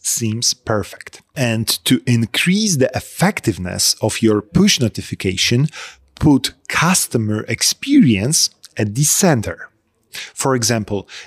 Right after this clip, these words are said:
instead of only displaying information about the promotion for a specific product, add button after clicking on which the customer will be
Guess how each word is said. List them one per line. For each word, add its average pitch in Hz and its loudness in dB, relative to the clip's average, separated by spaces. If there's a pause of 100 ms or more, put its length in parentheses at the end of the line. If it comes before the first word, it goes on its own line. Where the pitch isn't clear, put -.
(180)
instead 131 2
of - -4
only 131 0 (140)
displaying 123 0
information 107 0
about 95 -2
the 95 -10
promotion 107 0
for 98 -2
a 92 -4
specific - -4
product, 92 -2 (380)
add 156 0 (120)
button 127 0 (220)
after 110 0
clicking 131 0
on 107 -2
which 131 4
the 104 -2
customer 117 0 (240)
will 120 4
be 117 -6